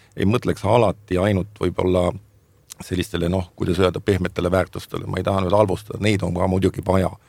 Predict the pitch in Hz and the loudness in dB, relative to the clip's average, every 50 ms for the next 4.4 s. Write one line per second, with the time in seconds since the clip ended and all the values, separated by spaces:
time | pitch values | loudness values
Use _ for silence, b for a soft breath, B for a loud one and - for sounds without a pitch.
0 | b b b b b 90 87 85 - 95 92 90 87 - - 92 87 92 92 - | b b b b b -2 0 2 4 4 4 4 4 4 2 0 -2 -2 -2 -2
1 | 104 104 - 101 95 95 104 101 - - 90 87 87 82 90 101 101 92 87 87 | -2 -2 -2 -2 0 0 -2 -2 -2 -2 0 0 0 0 2 2 2 2 2 0
2 | 85 - 92 98 98 87 85 85 82 90 98 85 87 95 - - 95 90 87 87 | 0 0 0 0 0 0 0 -2 -2 -2 -2 -4 -6 -6 -6 -4 -2 0 0 -2
3 | 90 - b b b b b b - 101 101 101 95 90 85 - - - 101 107 | -2 -6 b b b b b b -2 0 2 2 2 2 0 -2 0 2 4 4
4 | 110 107 95 90 85 85 82 | 4 4 2 0 0 0 -2